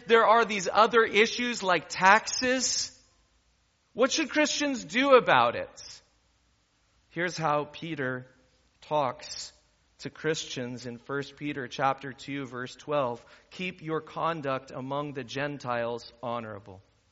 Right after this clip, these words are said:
so that when they speak against you as evildoers," and notice, Peter's first hand experience as a follower of Jesus has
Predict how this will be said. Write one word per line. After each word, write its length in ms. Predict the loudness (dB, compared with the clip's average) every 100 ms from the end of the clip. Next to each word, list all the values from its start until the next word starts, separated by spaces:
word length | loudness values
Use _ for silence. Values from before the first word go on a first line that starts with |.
| _ _ _ _ _ _ _ _
so 180 | -8 -2
that 180 | -2 -2
when 160 | -2
they 180 | 0 0
speak 480 | 0 -8 -10 -10 -8
against 600 | -10 -4 -4 -4 -10 -12
you 160 | -6 -2
as 260 | 0 -2
evildoers," 1040 | -6 -8 -6 -8 -6 -6 -4 -6 -10 -16 -18 _ _
and 120 | -6
notice, 600 | -2 -2 -4 -10 -14 -18 _ _ _ _ _ _ _ _ _ _ -12
Peter's 640 | -6 -2 0 0 0 -6 -14 -20
first 600 | -6 0 0 0 -8 -16 _ -10
hand 440 | -2 2 2 -2 -6
experience 1120 | -6 -6 -10 -10 -4 -2 0 0 -2 -2 -2
as 220 | 0 0
a 60 | -2
follower 640 | -2 4 6 4 2 2
of 180 | 0 -2
Jesus 580 | -6 -6 -6 -2 0 0 -6 -6
has 240 | -4 -4